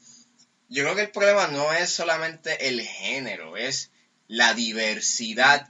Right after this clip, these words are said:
de, la diversidad racial. Ese es el problema, es como que, equi-, como que,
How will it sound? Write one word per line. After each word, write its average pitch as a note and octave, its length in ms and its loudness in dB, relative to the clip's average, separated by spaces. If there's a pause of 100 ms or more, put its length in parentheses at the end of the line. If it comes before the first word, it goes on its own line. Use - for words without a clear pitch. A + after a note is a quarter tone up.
de, A2 500 -4
la G#2+ 240 -2
diversidad G#2+ 500 -2
racial. A#2+ 800 0 (540)
Ese F3 320 6
es C3+ 60 0
el B2+ 140 -4
problema, A2+ 420 -2
es - 60 -10
como C3+ 260 -6
que, G#2+ 260 -2 (180)
equi-, A2+ 480 -6
como A2 220 -10
que, G#2+ 260 -4